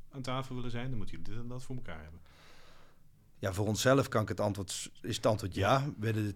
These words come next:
Speaker 2: T D I vijfhonderd werkt dit zo niet helemaal. Eh, omdat je daar, denk ik, als, als samenwerkend consortium niet zo dwingend mag optreden. Maar daar zit, denk
Speaker 1: Ja.
Speaker 2: ik, een kleine, eh, kanttekening bij.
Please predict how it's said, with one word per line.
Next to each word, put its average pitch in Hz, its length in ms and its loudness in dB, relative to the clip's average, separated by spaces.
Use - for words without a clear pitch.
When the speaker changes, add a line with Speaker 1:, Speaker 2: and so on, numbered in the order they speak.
Speaker 2:
T 107 40 2
D - 20 0
I 101 120 2
vijfhonderd 98 440 0
werkt 104 200 2
dit 101 120 -4
zo 107 180 0
niet 101 220 0
helemaal. 98 600 0
Eh, 104 260 -4
omdat 104 320 -2
je 101 80 -4
daar, 101 320 2
denk 98 180 -2
ik, 98 140 -4
als, 98 180 -4
als - 180 -4
samenwerkend 104 520 0
consortium 110 600 0
niet 104 180 0
zo 104 180 -2
dwingend 107 400 0
mag 101 160 0
optreden. 92 520 -4
Maar 95 100 -4
daar 90 100 -6
zit, - 200 -8
denk 98 180 0
Speaker 1:
Ja. 95 60 -4
Speaker 2:
ik, 90 100 -10
een 95 80 -6
kleine, 98 320 0
eh, 98 340 -4
kanttekening 87 580 -4
bij. 85 260 -8